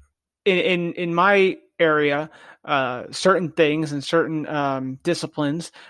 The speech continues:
were seen as hazing. And I'm like, "Are you kidding me? How can someone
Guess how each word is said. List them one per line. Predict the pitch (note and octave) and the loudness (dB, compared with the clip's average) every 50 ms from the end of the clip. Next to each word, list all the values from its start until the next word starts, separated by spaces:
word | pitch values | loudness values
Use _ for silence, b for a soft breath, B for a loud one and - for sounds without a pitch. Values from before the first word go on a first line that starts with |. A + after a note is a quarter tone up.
| B B - | B B 0
were | D3 D#3 D#3 D#3 D#3 D#3 D#3 D#3 D#3 D#3 - - _ _ _ _ _ _ _ _ - | 2 4 6 6 6 6 6 6 6 4 2 0 _ _ _ _ _ _ _ _ -8
seen | - - - F#3 F#3 F3+ | -6 -4 0 2 2 2
as | E3+ D#3 | 2 0
hazing. | - - - G#3+ A#3 A3+ F#3 C3+ C3 A2 B2+ C#3 D3+ | -2 -4 -2 -2 0 0 -2 -4 -6 -10 -12 -14 -10
And | - E3+ | -4 -2
I'm | F#3 | -2
like, | G3+ G#3 - | 0 0 0
"Are | G3 | -2
you | A3 B3 D#4 E4 D#4+ | 0 0 -2 -2 -2
kidding | - - - F#3+ G3 G3+ G3 | -4 -2 2 4 4 4 4
me? | F#3+ F#3+ F#3+ F3 | 2 0 -2 0
How | C#3+ F#3 G#3+ C4 D4+ | 2 4 4 4 4
can | D4+ - C#4+ C4+ B3+ A#3 A3 A3 G3+ F#3 B B B B B B B B B | 4 4 4 4 4 4 2 0 -2 -4 B B B B B B B B B
someone | - - G#3+ G#3+ G#3+ G#3 G#3 G3+ G3 G3 F#3+ | 0 2 2 6 6 8 8 8 6 4 0